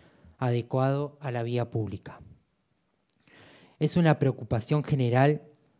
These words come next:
que hemos podido transmitir al gobernador de la provincia, junto a todas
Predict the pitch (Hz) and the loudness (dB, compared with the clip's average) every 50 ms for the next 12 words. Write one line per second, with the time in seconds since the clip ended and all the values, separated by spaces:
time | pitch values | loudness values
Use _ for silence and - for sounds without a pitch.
0 | _ _ _ _ - 147 143 151 156 165 160 156 - - 139 131 127 131 139 143 | _ _ _ _ 0 2 4 4 4 4 2 2 2 2 2 2 4 4 4 4
1 | 143 143 - 151 156 147 147 135 123 - 139 139 135 131 120 120 117 117 113 113 | 4 4 2 2 2 2 0 -2 -2 0 0 2 2 2 2 0 0 -2 -2 -2
2 | 113 113 120 123 117 120 117 117 110 - 117 113 117 127 131 131 - - - 139 | -2 -2 -2 -2 0 -2 -2 -2 -2 -4 -4 -4 -4 -4 -6 -6 -6 -4 -4 -2
3 | 139 143 - - _ _ - - _ _ _ - - 139 131 120 - 123 117 - | -2 -4 -6 -12 _ _ -20 -20 _ _ _ -6 -4 -2 -2 -2 -2 -2 -2 0
4 | - 143 143 147 151 151 151 151 - | 0 2 4 6 6 6 4 2 -2